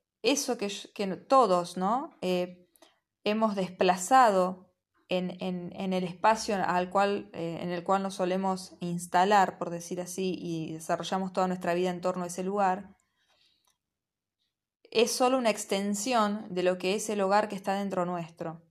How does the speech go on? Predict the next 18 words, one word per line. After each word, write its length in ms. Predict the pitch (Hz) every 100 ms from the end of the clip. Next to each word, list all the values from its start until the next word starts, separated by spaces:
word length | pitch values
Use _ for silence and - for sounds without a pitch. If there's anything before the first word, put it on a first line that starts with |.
| _ _ _ _ _ _ _ _ _
Y 180 | 208 208
que 240 | 226 226 220
hogar 720 | 226 269 285 240 240 247 -
y 100 | 185
seguridad, 1000 | - 185 185 185 190 226 220 196 208 214
por 160 | 175
ejemplo, 840 | 170 - 190 185 185 190 208 214 _ _ _ _ _ _ -
es, 600 | 214 226 226 - - _ _ _ _ _ _ _ _ _ -
eh, 540 | 185 180 175 - - _ _ _ _ _ _ _ -
es, 460 | 233 247 - - _ 208
somos 300 | 226 254 233
nosotros 720 | 220 269 - 180 170 - -
el 160 | 185 175
hogar 220 | 180 180
y 80 | 170
la 120 | 170
seguridad 600 | 175 170 175 160 160 160 _ _
nuestra. 540 | 170 160 165 160 165